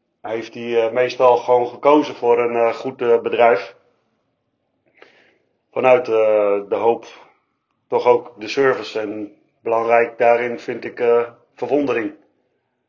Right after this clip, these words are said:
Wat wij proberen bij ons bedrijf is altijd verwonderd te zijn in, eh, in, eh, de,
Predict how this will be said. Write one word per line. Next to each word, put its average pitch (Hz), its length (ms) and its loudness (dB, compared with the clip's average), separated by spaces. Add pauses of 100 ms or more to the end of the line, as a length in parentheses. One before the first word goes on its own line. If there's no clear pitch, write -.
(320)
Wat 104 160 -12
wij 113 340 0
proberen 113 480 -4
bij 113 180 0
ons 110 180 -6
bedrijf 110 380 -2
is 107 160 -10
altijd 107 600 -6 (840)
verwonderd 120 600 -2
te 113 100 -12
zijn 110 340 2
in, 107 220 -4
eh, 104 400 -8
in, 110 160 -12
eh, 107 640 -2
de, 101 140 -12